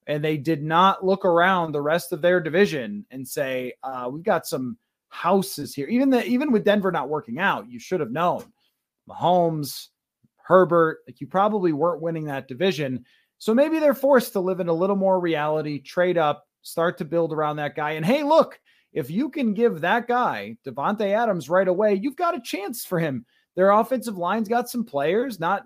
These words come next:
maybe perfect, but got some players. They need to build up their defense, so that's where it's a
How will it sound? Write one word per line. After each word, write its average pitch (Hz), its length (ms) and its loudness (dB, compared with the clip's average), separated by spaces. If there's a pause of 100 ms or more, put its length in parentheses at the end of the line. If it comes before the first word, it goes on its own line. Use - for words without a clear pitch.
maybe 151 200 -8
perfect, 170 500 -4
but 170 180 -4
got 160 240 -4
some 151 100 -12
players. 156 540 -2 (320)
They 135 80 -4
need 165 180 -4
to 180 60 -2
build 180 260 4
up 180 160 4
their 170 140 2
defense, 180 520 -2
so 160 100 -6
that's 156 260 -2
where 170 160 0
it's 160 140 -4
a 135 100 -10